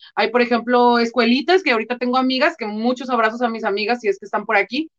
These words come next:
que serían como Silvia, este, Silvia Tejeda tiene un espacio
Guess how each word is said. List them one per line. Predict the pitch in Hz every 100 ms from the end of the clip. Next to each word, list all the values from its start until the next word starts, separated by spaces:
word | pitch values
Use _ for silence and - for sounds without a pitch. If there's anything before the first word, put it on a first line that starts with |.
| _ -
que | 247
serían | 233 226
como | 247 214
Silvia, | 247 247 269 302 302 320 302
este, | 233 233 220 202
Silvia | 226 247 254
Tejeda | 254 247 262 254
tiene | 233 233
un | 240 240
espacio | 240 - 220 233 302